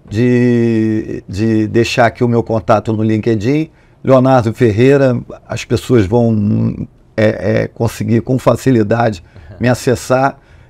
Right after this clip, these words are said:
Speaker 1: e principalmente deixar todos os canais da Americanas, é, à disposição. Nós temos aí, é,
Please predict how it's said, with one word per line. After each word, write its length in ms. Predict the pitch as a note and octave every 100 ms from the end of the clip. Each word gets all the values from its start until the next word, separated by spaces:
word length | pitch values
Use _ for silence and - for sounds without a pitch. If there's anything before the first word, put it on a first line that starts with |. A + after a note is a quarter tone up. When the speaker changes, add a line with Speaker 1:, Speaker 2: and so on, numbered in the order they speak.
| -
Speaker 1:
e 120 | D#3
principalmente 1200 | - F#3+ G#3 - F3+ F3 D#3 C3+ A#2+ G#2 - - _ -
deixar 480 | B2+ C3+ - C#3 C3
todos 400 | - E3+ F3 E3
os 160 | F#3
canais 640 | - D#3 C3 C#3 C3 A2 G#2+
da 180 | A2 A#2+
Americanas, 840 | B2 A#2 - C3+ C#3 C3 G#2+ - _ _ _ _ -
é, 160 | B2
à 140 | - B2
disposição. 680 | G#2+ - C3+ A2 - C3 C3+
Nós 240 | B2 A#2+
temos 340 | - B2+ B2 A#2
aí, 380 | A#2+ B2 A2 - - _ _ _
é, 400 | A2+ A#2+ A#2+ A#2